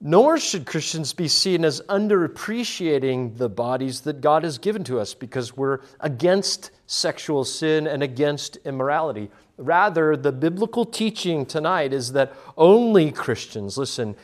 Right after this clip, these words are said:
only Christians have a right and real and true and lasting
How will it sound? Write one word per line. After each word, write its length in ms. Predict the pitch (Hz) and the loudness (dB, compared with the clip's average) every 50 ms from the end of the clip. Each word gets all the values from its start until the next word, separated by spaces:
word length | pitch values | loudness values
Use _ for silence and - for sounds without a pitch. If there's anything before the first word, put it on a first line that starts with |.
| - - - - - | -20 -20 -20 -10 6
only 840 | - 180 196 226 247 254 247 233 220 202 175 160 156 151 147 135 | 10 10 12 12 10 8 6 2 0 -2 -2 -2 -2 -2 -4 -6
Christians 920 | 143 - - 185 175 - - - - 123 113 113 120 117 113 113 - - - - - - _ - _ | -10 -4 -4 -4 -4 -4 -8 -8 -6 -6 -6 -4 -6 -8 -8 -8 -10 -10 -12 -16 -20 -20 _ -20 _
have 220 | - 175 175 156 170 | 0 0 0 2 2
a 140 | 170 170 160 | 2 2 2
right 680 | 151 139 135 147 170 196 220 214 - - - - - - - _ _ _ _ _ _ _ _ | 2 4 4 6 6 6 4 0 -2 -10 -12 -12 -12 -16 -20 _ _ _ _ _ _ _ _
and 400 | - 160 170 170 147 147 139 135 | 0 2 2 2 0 -2 -2 -2
real 720 | 139 160 185 190 202 208 208 214 214 220 214 208 208 190 202 - - _ | 0 0 2 2 4 4 4 4 4 4 4 2 2 0 -4 -12 -20 _
and 240 | - 147 147 143 - | -4 -4 -4 -4 -6
true 880 | - - - - - 185 196 196 202 208 214 214 214 220 220 214 208 214 - - - | -10 -12 -12 -8 -4 0 2 2 2 2 0 0 0 0 -2 -2 -4 -6 -16 -10 -6
and 160 | 135 139 135 | -4 -2 -2
lasting 1040 | 151 143 143 156 160 175 190 190 - - - - - - 214 208 202 208 208 202 196 | -2 0 2 4 4 4 4 2 0 -4 -8 -8 -6 -4 -2 0 0 0 0 -2 -2